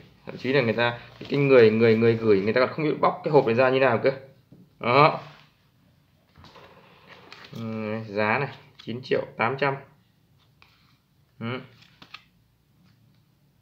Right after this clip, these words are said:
Chín triệu tám trăm. Ừ, mã bảo hành này. Đấy, không biết được, đây này, cái thư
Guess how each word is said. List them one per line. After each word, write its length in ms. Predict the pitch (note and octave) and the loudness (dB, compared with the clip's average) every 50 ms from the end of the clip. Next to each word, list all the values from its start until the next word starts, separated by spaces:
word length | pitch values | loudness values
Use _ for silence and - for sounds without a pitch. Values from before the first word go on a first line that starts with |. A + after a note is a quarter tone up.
| _ _ _ _ _ - | _ _ _ _ _ -18
Chín 100 | A#2+ A#2+ | -18 -16
triệu 160 | - - A#2 | -14 -14 -14
tám 220 | - - A2+ A#2 A#2 | -14 -12 -14 -12 -12
trăm. 160 | A#2+ C3+ C3 - - _ _ _ _ _ _ _ _ _ _ _ _ _ _ _ _ _ _ _ _ _ _ - | -12 -12 -12 -14 -18 _ _ _ _ _ _ _ _ _ _ _ _ _ _ _ _ _ _ _ _ _ _ -20
Ừ, 60 | C3 A#2+ | -20 -16
mã 320 | A#2+ A#2 A#2 A#2 A2+ - | -14 -14 -12 -10 -10 -8
bảo 180 | - B2 A2 G2+ | -6 -6 -6 -6
hành 240 | A2+ A2 G#2 G#2 | -6 -8 -8 -8
này. 120 | G#2+ A2+ A2+ - - - - _ _ _ _ _ - - - _ - - - _ _ _ _ _ _ _ - _ _ _ - - | -10 -12 -14 -18 -20 -20 -20 _ _ _ _ _ -20 -20 -20 _ -20 -20 -20 _ _ _ _ _ _ _ -20 _ _ _ -20 -18
Đấy, 100 | - - - - | -16 -16 -14 -12
không 100 | B2 A#2+ | -8 -4
biết 160 | C3 C#3+ C#3 | -2 -2 -2
được, 100 | A#2+ A2+ A2+ G#2+ | -2 -6 -6 -4
đây 80 | G#2+ | -4
này, 160 | G#2+ A2 - - - | -4 -4 -6 -10 -12
cái 200 | - - - - - | -12 -12 -12 -10 -8
thư 240 | B2+ B2+ A#2+ A2+ | -8 -8 -8 -8